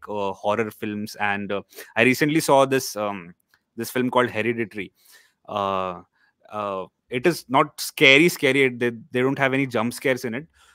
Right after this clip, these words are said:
but it haunted me for, like, three days. I had to call my mom in <laughs> my room to sleep with me. I was so scared. It, it's a,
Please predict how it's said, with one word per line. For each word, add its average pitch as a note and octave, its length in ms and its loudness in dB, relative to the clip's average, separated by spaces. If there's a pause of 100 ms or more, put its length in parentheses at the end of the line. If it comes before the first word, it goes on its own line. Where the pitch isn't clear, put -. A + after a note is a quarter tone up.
(140)
but B2+ 180 -2
it C3+ 200 -4
haunted A2 520 -4
me B2+ 100 -2
for, A#2 180 -2
like, A#2 280 -4
three A#2 240 -2
days. A#2 260 -2
I G#2+ 120 0
had G#2+ 180 -2
to A2+ 80 -10
call A2+ 180 0
my A#2+ 140 -2
mom A2 260 -2
in A#2 160 -4
<laughs> - 60 -20
my D#3+ 120 -2
room E3 240 -4
to G3+ 120 0
sleep - 220 -10 (180)
with - 120 -20
me. D#3 120 -10 (420)
I E3+ 60 4
was D#3 160 0
so E3 100 4
scared. D3+ 420 2 (400)
It, C#3+ 140 0 (100)
it's F3 280 0
a, F#3 100 10